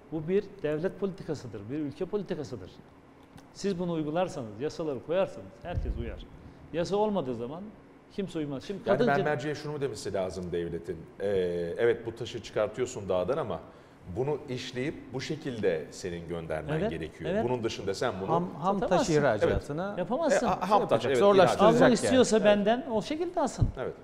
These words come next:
Speaker 1: Ben kendi ülkemde
Speaker 2: İşleyip gönder.
Speaker 1: kendi ülkemde çıkan şey bir daha çıkmayacak. Bu uzun süresi var.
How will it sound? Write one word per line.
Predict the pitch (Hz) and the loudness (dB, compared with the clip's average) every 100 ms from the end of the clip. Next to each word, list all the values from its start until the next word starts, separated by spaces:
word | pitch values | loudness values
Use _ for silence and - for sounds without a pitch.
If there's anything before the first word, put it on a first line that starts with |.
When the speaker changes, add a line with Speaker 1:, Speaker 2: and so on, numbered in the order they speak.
| - - - | -20 -20 0
Speaker 1:
Ben | 165 226 226 | 2 4 2
kendi | 180 180 185 | 0 -2 -2
ülkemde | 175 - 170 180 | -4 -4 -2 2
Speaker 2:
İşleyip | 226 240 175 170 | 2 2 0 0
gönder. | 90 147 - - - | -2 -4 -12 -18 -2
Speaker 1:
kendi | 156 170 208 | 0 0 0
ülkemde | 196 - 156 139 127 | 0 0 0 0 -4
çıkan | - - 160 | -4 -4 -4
şey | - 151 | -2 -4
bir | 156 | 2
daha | 202 170 | 2 0
çıkmayacak. | - 202 180 147 - | -4 -6 -4 -4 -6
Bu | 131 | -8
uzun | 151 | -6
süresi | 165 175 175 214 | -8 -6 -6 -4
var. | 196 | -4